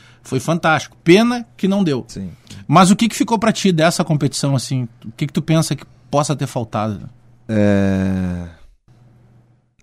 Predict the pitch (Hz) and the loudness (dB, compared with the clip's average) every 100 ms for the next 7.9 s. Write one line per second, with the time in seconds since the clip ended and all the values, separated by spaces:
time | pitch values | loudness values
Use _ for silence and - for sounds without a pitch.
0 | _ _ 127 127 190 175 156 127 - 131 | _ _ 0 2 4 4 2 0 -2 -4
1 | 139 123 117 98 90 95 104 113 98 87 | -4 -8 -6 -4 -2 0 0 -2 -6 -8
2 | 82 - _ _ _ _ _ _ - - | -10 -12 _ _ _ _ _ _ -14 -6
3 | 101 95 113 95 101 104 95 92 90 90 | -4 0 2 2 2 2 -2 -6 -6 -8
4 | 87 95 110 107 98 92 95 101 101 - | -6 -2 -2 -2 -4 -6 -8 -10 -10 -10
5 | - 107 110 123 - - 78 - _ _ | -2 0 2 0 -4 -12 -14 -16 _ _
6 | - _ - - _ _ - 127 127 123 | -20 _ -20 -20 _ _ 0 4 4 4
7 | 143 - - - 92 117 120 120 117 | 0 -4 -14 -8 -2 0 0 0 -4